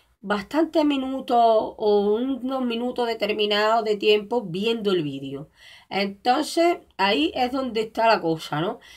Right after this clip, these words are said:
Y luego también, la gente que entra, deja el comentario y se va, o gente que no dejan comentario nunca, o lo que sea, también cuando ven que son suscriptores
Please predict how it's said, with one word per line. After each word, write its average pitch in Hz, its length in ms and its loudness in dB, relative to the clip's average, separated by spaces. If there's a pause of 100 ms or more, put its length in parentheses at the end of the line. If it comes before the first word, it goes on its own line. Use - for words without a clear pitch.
(120)
Y 185 120 -2
luego 320 200 2
también, 311 420 2 (220)
la 185 240 4
gente 220 640 0
que 214 300 4
entra, 170 680 0
deja 254 360 0
el 302 120 -6
comentario 262 600 -2
y - 20 -6
se 233 160 -4
va, 202 260 2
o 175 120 -4
gente 220 380 -2
que 190 100 -2
no 220 140 -2
dejan 254 220 -2
comentario 233 480 -2
nunca, 196 480 -2
o 165 40 2
lo 165 120 -2
que 160 120 -4
sea, 285 440 -2 (460)
también 202 640 -2
cuando 202 340 -2
ven 262 200 -2
que 214 100 -4
son 254 260 -4
suscriptores 196 800 -2